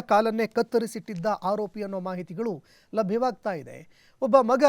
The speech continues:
ತನ್ನ ತಂದೆ, ತಾಯಿ ಹಾಗೂ ತನ್ನ ಸಹೋದರಿಯನ್ನ ಕೊಂದಿದ್ದಂತಹ ಘಟನೆಗೆ ಸಂಬಂಧಪಟ್ಟಂತೆ ತನ್ನ ತಂದೆಯ ಕಾಲನ್ನೇ ಕತ್ತರಿಸಿದ್ದ, ಹೂಳೋದಕ್ಕೆ, ಶವ ಹೂಳೋದಕ್ಕೆ ಅನ್ನುವಂತಹ ಮಾಹಿತಿ ಲಭ್ಯವಾಗ್ತಾ ಇದೆ. ತಂದೆ, ತಾಯಿ, ತಂಗಿಯನ್ನ ಹತ್ಯೆಗೈದವನಿಗೆ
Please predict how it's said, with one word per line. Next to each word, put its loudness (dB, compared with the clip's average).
ತನ್ನ 0
ತಂದೆ, 2
ತಾಯಿ 0
ಹಾಗೂ -4
ತನ್ನ -6
ಸಹೋದರಿಯನ್ನ -4
ಕೊಂದಿದ್ದಂತಹ -8
ಘಟನೆಗೆ -10
ಸಂಬಂಧಪಟ್ಟಂತೆ -10
ತನ್ನ 4
ತಂದೆಯ 2
ಕಾಲನ್ನೇ 4
ಕತ್ತರಿಸಿದ್ದ, -6
ಹೂಳೋದಕ್ಕೆ, -2
ಶವ -6
ಹೂಳೋದಕ್ಕೆ -8
ಅನ್ನುವಂತಹ -10
ಮಾಹಿತಿ -4
ಲಭ್ಯವಾಗ್ತಾ 2
ಇದೆ. 0
ತಂದೆ, 10
ತಾಯಿ, 10
ತಂಗಿಯನ್ನ 2
ಹತ್ಯೆಗೈದವನಿಗೆ 2